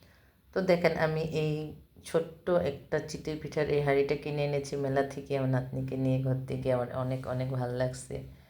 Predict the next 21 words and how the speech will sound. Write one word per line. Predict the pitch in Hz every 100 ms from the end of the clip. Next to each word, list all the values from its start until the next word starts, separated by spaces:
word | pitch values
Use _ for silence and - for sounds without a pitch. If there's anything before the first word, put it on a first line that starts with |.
| - - -
তো |
ভাবলাম | 156 143 147 143
এটার | 135 131
মধ্যে | 135 135 139
কিছু | 139 - -
চিতই | 135 139 131
পিঠা | 135 135
বানাই, | 131 127 127 127 135 - - - - -
বানাইয়া | 131 131 131 131 131 - - - - _ 139
রসের | 135 131 - 139 135
ভিতরে | 139 131 139 139
ভিজাবো। | 135 131 135 135 131 127 - - - - _
রসে | 151 165 - 175 160
ভিজবে, | 160 160 170 160
টস | 156 151 - -
টস | 165 165 -
করবে, | - 160 151 147 139
একদম | - - 151 151 151
ফুলে | 147 139 139
ওঠে। | 135 143
আমার | 135 135